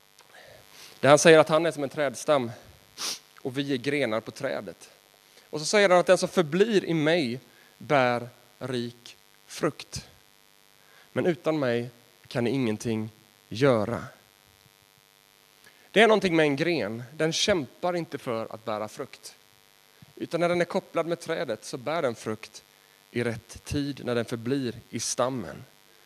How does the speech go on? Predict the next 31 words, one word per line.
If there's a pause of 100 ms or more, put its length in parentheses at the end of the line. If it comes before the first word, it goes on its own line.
(280)
Gemenskapen
med
Gud (280)
producerar (320)
liv (280)
från (280)
Gud. (1200)
Men
hur
förblir
man
då
som
en
stam
i
Krist-,
eller
som
en
gren
i
stammen?
Som
en, (280)
liksom,
hur
förblir
man
i
Kristus?